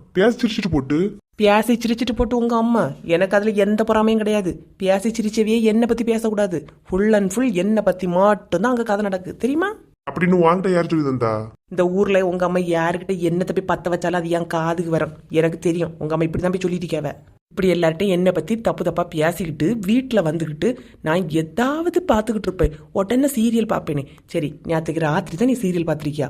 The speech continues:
Speaker 2: மறுபடியும் அதை காலையில போடுவோம் தெரியுமா? அதையும் முதல்ல இருந்தே பாக்கியவ. ஒரு நேரம் கூட அந்த ரிமோட் என் கையில தரதே கிடையாது தெரியுமா உங்க அம்மா?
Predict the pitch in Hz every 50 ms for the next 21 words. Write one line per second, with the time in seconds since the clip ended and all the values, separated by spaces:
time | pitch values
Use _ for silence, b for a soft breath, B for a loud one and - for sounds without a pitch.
0 | - - - 139 143 147 190 226 240 254 254 240 233 233 - 180 175 202 240 262
1 | 247 240 240 233 240 226 226 240 240 269 262 262 - - 156 165 175 190 185 285
2 | 311 359 359 320 269 262 277 294 302 302 294 302 330 311 285 254 - 233 233 233
3 | 233 247 277 320 320 - _ _ _ _ 175 175 220 277 - 320 233 190 180 190
4 | 214 240 240 233 247 240 208 202 202 208 226 262 269 269 247 202 202 214 208 190
5 | 190 208 220 214 190 180 202 214 240 233 226 180 180 170 180 202 214 220 220 220
6 | 220 220 220 233 240